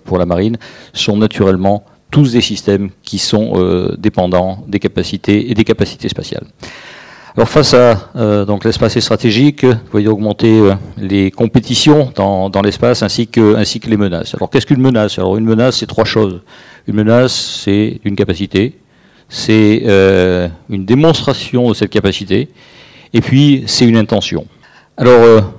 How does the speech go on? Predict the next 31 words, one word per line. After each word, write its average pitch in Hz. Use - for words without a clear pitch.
à 110
savoir 143
si, 139
euh, 110
un 107
jour, 147
euh, 95
un 92
conflit 113
de 104
haute 104
intensité, 107
euh, 92
débordera, 98
euh, 87
dans 85
l'espace, 123
cette -
question-là 117
n'en 113
est 104
pas 98
une. 127
Il 104
est 101
évident 110
qu'un 95
conflit 107
de 98
haute 98
intensité 98